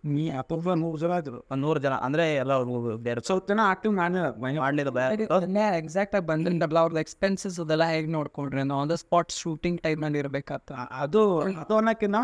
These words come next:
Speaker 1: ನಾವು ಖುಷಿ ಪಡ್ಬೇಕು ಒಂದು ವಿಷಯ.
Speaker 2: ಹ್ಮ್.
Speaker 1: ಯಾವ ವಿಷಯ ಅಂದ್ರೆ ಎಲ್ಲಿ ಬಂದ್ರು ಎಲ್ರು ಆಟೋ ಡ್ರೈವರ್ಸ್ಗಳೇ. ಅವತ್ತಿನ ದಿವಸ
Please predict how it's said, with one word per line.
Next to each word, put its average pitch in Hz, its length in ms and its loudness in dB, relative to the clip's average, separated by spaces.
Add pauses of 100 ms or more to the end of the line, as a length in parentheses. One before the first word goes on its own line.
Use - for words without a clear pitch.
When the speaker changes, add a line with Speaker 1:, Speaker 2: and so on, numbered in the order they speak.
(180)
Speaker 1:
ನಾವು 160 200 -2
ಖುಷಿ 180 240 -6
ಪಡ್ಬೇಕು 208 340 -2
ಒಂದು 185 100 0
ವಿಷಯ. 165 260 -4
Speaker 2:
ಹ್ಮ್. 131 120 -2
Speaker 1:
ಯಾವ 156 160 2
ವಿಷಯ 190 180 -4
ಅಂದ್ರೆ 202 320 -2 (320)
ಎಲ್ಲಿ 226 380 2
ಬಂದ್ರು 226 240 2
ಎಲ್ರು 226 180 2
ಆಟೋ 190 240 4
ಡ್ರೈವರ್ಸ್ಗಳೇ. 180 720 -4 (140)
ಅವತ್ತಿನ 214 420 2
ದಿವಸ 208 180 2